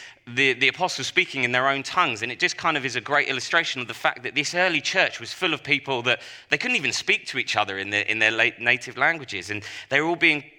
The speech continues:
pulled together, and in this amazing conversion, they were selling, selling up their possessions and, and living together and, and coming together as kind of a, a church family. And once you,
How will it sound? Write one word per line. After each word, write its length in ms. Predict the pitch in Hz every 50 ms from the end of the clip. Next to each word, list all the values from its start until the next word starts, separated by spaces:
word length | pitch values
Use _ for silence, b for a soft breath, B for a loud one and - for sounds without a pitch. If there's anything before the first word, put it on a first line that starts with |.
| _
pulled 260 | - - 160 156 143 -
together, 360 | 143 131 160 160 156 151 135
and 160 | 120 120 123
in 80 | 123 131
this 180 | 135 123 -
amazing 540 | 135 131 139 147 151 156 156 143 143 135 123
conversion, 560 | - 123 127 123 143 160 165 156 131 113 104
they 100 | 107 107
were 100 | 104 107
selling, 500 | 104 - - - 160 147 147 143 135 123 - - B B B B -
selling 280 | - - 151 147 143
up 140 | 143 - -
their 100 | 131 127
possessions 600 | - 131 123 139 160 139 - - 127 113 110 104
and, 120 | 107 107 98 B B B B
and 280 | - 110 117 123 127 139
living 260 | 165 165 170 165 151
together 480 | - - 135 113 123 110 104 98 95 98
and, 120 | 101 -
and 160 | - 110 107
coming 300 | - - - 156 165 156
together 340 | - 147 127 151 147 135 123
as 80 | 113 -
kind 200 | - - 131 131
of 80 | 113
a, 100 | 117 113 B B B B B B
a 60 | 117
church 520 | 117 - - - 175 165 156 147 - - -
family. 460 | - 165 160 156 156 147 120 107 107
And 100 | 104 123
once 260 | 147 180 190 185 -
you, 140 | 214 208 180